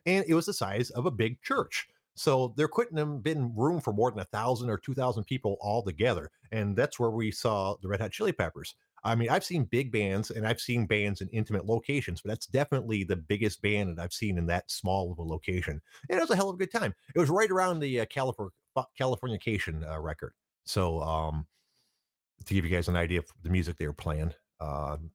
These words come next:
that was fucking great. That's better than the No Doubt concert. <laughs> So that was a good win. Um, my next win actually also came from a, a, a radio station,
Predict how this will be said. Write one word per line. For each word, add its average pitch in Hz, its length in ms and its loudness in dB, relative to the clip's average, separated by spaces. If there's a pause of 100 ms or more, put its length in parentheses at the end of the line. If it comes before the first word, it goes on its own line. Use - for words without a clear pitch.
(140)
that 123 100 2
was - 160 -8 (160)
fucking 85 300 0
great. 139 240 0
That's 85 140 -2
better 95 240 2
than 107 100 -2
the 98 100 -2
No 107 140 0
Doubt 104 240 0
concert. 85 400 -2 (240)
<laughs> 156 80 4 (720)
So 202 300 2 (100)
that 220 160 2
was 160 140 2
a 127 60 0
good 101 180 0
win. 104 240 -4 (320)
Um, 85 520 -2 (720)
my 110 140 6
next 180 220 0
win 143 280 4
actually 123 380 0
also 127 300 0
came 95 280 0
from 90 180 0
a, 82 220 -2
a, 80 300 -4
a 90 40 -2
radio 87 260 0
station, 98 400 0